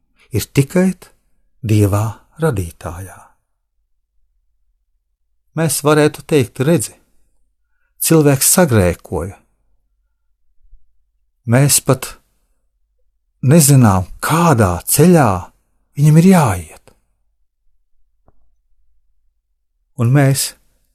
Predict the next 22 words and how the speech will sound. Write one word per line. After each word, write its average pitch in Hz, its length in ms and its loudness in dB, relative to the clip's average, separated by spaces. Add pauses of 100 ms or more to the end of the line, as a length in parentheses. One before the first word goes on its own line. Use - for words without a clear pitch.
(120)
nevaram 110 460 4
viņu 104 220 2
nosodīt, - 840 -6 (1500)
jo 123 160 4
nezinām, 101 580 0 (200)
kādu 120 340 0
nelaimi 165 640 2
viņš 113 240 -10
ar - 60 -4
savu 107 280 0
grēku 113 540 -2
sev 123 260 -2
dzīvē 143 460 0
rada. 170 320 -8 (1120)
Mēs 208 440 2 (420)
vienkārši 190 580 -4
konstatējam 180 640 -4
sak-, - 400 -8 (120)
faktu, - 460 -6 (360)
sakot, 170 540 -4 (440)
redz, - 260 -8 (420)
cilvēks 165 520 0